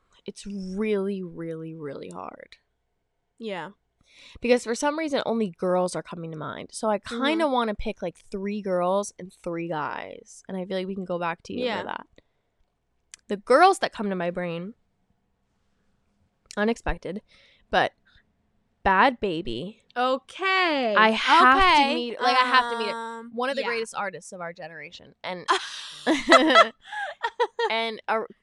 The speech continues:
Speaker 1: a, quite a resemblance to me. Bad Baby, Tana Mojo.
Speaker 2: We love
Speaker 1: I have
Speaker 2: Tana.
Speaker 1: four.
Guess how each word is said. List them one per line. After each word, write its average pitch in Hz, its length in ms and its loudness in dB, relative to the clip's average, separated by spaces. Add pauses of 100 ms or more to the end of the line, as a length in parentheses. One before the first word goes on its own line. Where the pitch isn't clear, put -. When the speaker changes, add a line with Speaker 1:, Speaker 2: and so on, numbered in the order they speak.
(340)
Speaker 1:
a, - 120 -2
quite 294 260 0
a 349 40 -2
resemblance 202 600 -6
to 190 100 -12
me. 170 440 -10 (640)
Bad 240 300 8
Baby, 190 560 -8 (760)
Tana 220 300 -4
Mojo. 160 640 -8 (640)
Speaker 2:
We 269 180 -10
love 190 240 -6
Speaker 1:
I 254 120 8
have 294 160 6
Speaker 2:
Tana. 139 140 -12
Speaker 1:
four. 165 440 -4